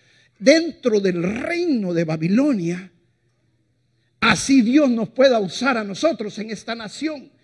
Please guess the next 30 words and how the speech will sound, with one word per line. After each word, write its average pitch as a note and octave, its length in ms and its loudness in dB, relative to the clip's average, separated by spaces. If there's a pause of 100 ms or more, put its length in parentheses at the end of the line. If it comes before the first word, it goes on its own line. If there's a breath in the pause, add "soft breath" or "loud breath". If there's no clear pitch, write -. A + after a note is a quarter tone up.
(220 soft breath)
Y B3 120 4
si A3 180 0
Dios D#4+ 300 4
lo F4+ 180 2
hizo D4 340 2
con A#3 200 -2
Daniel B3 340 2
y F#3 60 -4
sus G3+ 160 -10
tres D4+ 160 -2
amigos C#4+ 480 -4
hebreos, D#4+ 480 -6
también A#3 320 -4
Dios C4+ 120 0
lo B3+ 160 2
puede C#4 180 6
hacer B3+ 280 0
por, G#3+ 220 -4
contigo F#4 520 0
y E4+ 60 -6
conmigo. D4 560 -2 (1120 soft breath)
¿Por C4 160 4
qué? F4+ 140 8
Porque C#4 260 4
nosotros C4 480 0
también C4 320 2
somos D4 460 -2
hijos B3+ 320 -6
de C#4 100 -4
Dios. - 840 -6